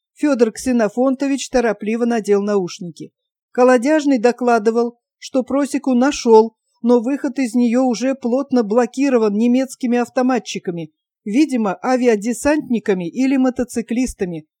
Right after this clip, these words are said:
а танковая колонна противника где-то рядом, судя по тому, что наши бомбардировщики заходят на бомбометание прямо над дорогой. Колодяжный потерял один экипаж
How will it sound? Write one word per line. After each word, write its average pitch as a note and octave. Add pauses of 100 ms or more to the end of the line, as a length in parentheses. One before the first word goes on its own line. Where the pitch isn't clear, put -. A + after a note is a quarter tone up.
(180)
а C4
танковая A3
колонна A3+
противника B3+
где-то C4+
рядом, F3+ (260)
судя A#3+
по A#3
тому, A#3+
что A#3+
наши A#3
бомбардировщики G#3
заходят G#3
на G#3
бомбометание G3+
прямо A#3+
над G#3+
дорогой. F#3+ (760)
Колодяжный D4
потерял C#4
один A#3+
экипаж A3+